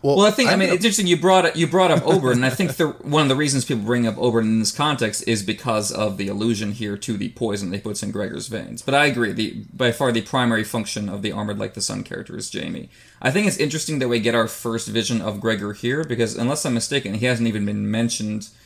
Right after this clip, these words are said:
Speaker 2: in the text up to this point. Uh, we've met Samnor, but I don't think we've,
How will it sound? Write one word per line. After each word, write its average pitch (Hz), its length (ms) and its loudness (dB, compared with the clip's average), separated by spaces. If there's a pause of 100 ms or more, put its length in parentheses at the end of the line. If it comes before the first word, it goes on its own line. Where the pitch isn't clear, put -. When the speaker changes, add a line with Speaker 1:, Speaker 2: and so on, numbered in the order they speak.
(500)
Speaker 2:
in 113 200 4
the 98 80 -6
text - 400 -2
up - 100 -12
to - 80 -16
this - 160 -8
point. - 340 -10 (160)
Uh, 107 240 -8
we've 110 200 -2
met 131 180 2
Samnor, 135 560 2
but 107 100 0
I 107 40 2
don't 117 160 -2
think 123 200 -6
we've, 107 300 -6